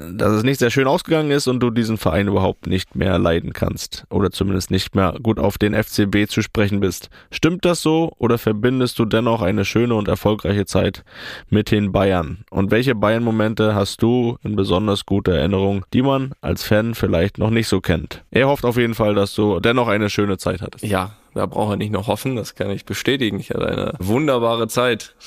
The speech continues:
Speaker 2: Das muss man ganz klar, äh, auch so betonen, weil es war eine lange Zeit. Ich meine, ich bin mit sechzehn dahin gekommen,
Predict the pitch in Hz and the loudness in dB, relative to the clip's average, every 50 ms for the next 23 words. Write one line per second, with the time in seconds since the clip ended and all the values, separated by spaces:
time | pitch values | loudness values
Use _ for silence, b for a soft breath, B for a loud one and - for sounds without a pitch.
0 | - - - 107 107 - - - - - - 104 113 104 104 104 104 101 104 104 | -14 -8 -6 -4 -4 -4 -6 -8 -8 -6 -6 -6 -4 -2 -2 -2 -2 -4 -4 -4
1 | 101 - - - - - 107 110 107 107 107 113 - _ - - - 107 104 - | -6 -8 -12 -8 -4 -2 0 0 0 -2 -4 -6 -10 _ -18 -12 -8 -6 -6 -6
2 | 104 107 - - 113 110 110 - 113 113 98 113 - - - 110 110 113 127 139 | -6 -6 -4 -4 -4 -4 -2 -2 -2 -2 -2 -4 -6 -4 -2 0 0 0 0 -2
3 | 143 147 147 123 - 160 135 120 107 - - - - - - - - - _ _ | -4 -8 -8 -10 -6 -4 -4 -2 -2 -2 -4 -4 -6 -10 -10 -12 -12 -14 _ _
4 | - 113 117 - 117 107 107 95 98 98 98 98 101 110 123 135 127 - - 110 | -14 -14 -8 -4 -2 -2 -2 -2 -2 -2 -2 -2 -2 -2 -2 -4 -4 -2 -2 -2
5 | 107 101 104 - - - - 98 98 101 110 - - 101 104 101 98 - 104 107 | 0 -2 -4 -8 -12 -8 -6 -4 -4 -4 -4 -6 -6 -4 -4 -4 -2 -2 -2 -2
6 | - - - - 113 113 101 95 107 107 110 117 120 - - 123 127 143 | -2 -4 -4 -4 -2 0 0 0 0 -2 -2 -4 -4 -2 -2 -2 -2 -4